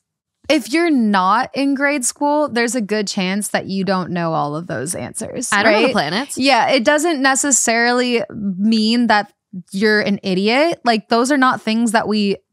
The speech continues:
Speaker 1: deal with day to day unless you are an astronaut or unless you are a math major, whatever it is. So it's like,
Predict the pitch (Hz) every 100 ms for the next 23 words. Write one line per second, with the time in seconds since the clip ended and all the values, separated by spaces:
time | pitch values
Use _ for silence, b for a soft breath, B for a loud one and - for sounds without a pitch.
0 | 175 208 220 214 208 185 190 196 190 180
1 | 170 202 - 202 196 190 - 185 202 202
2 | - 185 185 165 180 190 208 233 190 170
3 | 160 175 180 180 180 - 196 190 180 175
4 | 180 - 190 208 220 - 180 170 - 202
5 | 202 202 202 220 247 190 - 202 B B
6 | B B 262 - 285 262